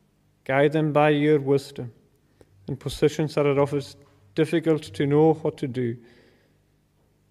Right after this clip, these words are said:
what to say, what to implement. But we pray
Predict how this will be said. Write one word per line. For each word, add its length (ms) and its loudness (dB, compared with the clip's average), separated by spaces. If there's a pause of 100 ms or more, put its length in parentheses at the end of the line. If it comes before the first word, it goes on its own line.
(300)
what 120 -4
to 100 -8
say, 500 -4 (1300)
what 200 -2
to 160 0
implement. 680 -4 (1040)
But 120 -18
we 100 0
pray 600 2